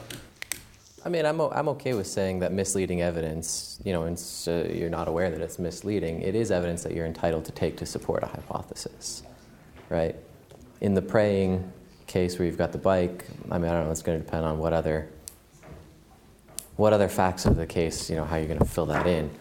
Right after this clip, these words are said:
Um, in fake barn county, I mean, I don't see why you wouldn't be entitled to take the visual appearance as of a barn as evidence for it being a real barn,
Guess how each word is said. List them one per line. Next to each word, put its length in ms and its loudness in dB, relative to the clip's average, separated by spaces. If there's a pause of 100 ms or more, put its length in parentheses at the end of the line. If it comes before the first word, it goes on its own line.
(300)
Um, 400 2 (240)
in 120 2
fake 280 2
barn 260 4
county, 540 -2 (1700)
I 60 -6
mean, 160 2
I 100 4
don't 160 0
see 160 0
why 160 2
you 120 2
wouldn't 260 0
be 100 -2
entitled 380 0
to 60 -8
take 440 -4 (440)
the 140 -2
visual 320 2
appearance 520 -2
as 220 0
of 80 -2
a 40 2
barn 480 2 (1040)
as 180 0
evidence 440 0
for 340 4
it 140 2
being 180 4
a 40 4
real 160 4
barn, 280 4